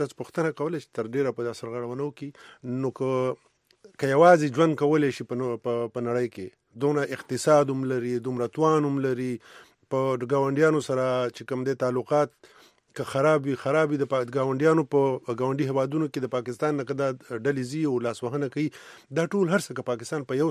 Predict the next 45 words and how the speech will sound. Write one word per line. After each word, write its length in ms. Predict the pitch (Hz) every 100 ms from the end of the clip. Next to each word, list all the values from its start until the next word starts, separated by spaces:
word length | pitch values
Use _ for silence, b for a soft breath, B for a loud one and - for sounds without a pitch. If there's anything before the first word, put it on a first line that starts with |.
| -
سر 140 | 143 131
باندې 640 | 113 107 101 - - 110
برداشت 300 | 120 120 - 139
کولی 240 | 160 165 123
شي، 100 | 127 - _
خو 140 | 123 147
بیا 60 |
به 80 | 131 110
ترې 60 | 110
سره 140 | 104
غړونه 320 | 113 120 131 117
کوي. 120 | 127 98 b b 120 113
ګنې 240 | 123 139 160
نو 60 | 143 139 B B B -
اوس 200 | 143 123 117
په 220 | 117 107 107
پاکستان 360 | 104 - 131
دپاره 280 | 117 127 117
هم 140 | 147 131
وخت 180 | 127 - 110
راغلی 320 | 113 160 143
دی 80 | 143
چې 300 | - _ 131 117
دا 60 | 113
د 80 | -
پراکسیز 440 | 170 185 - 180 151
وار 200 | 170 170 -
چې 60 |
ورته 220 | 160 151
وایي، 220 | 160 165 156
چې 60 | 151
د 40 | 139 127 b b b 127
ډلې 200 | 147 151 131
جوړې 220 | 151 147 127
کوه 80 | 123
او 160 | 110 - 110
هغه، 200 | 127 127 120 104
ام، 160 | 104 98 110 101
د 160 | 110 113
یو 60 | 113
مقصد 260 | - 131 113
دپاره 220 | 113 120 117
په 160 | 113
افغانستان 320 | 107 107 123
کې 80 | 113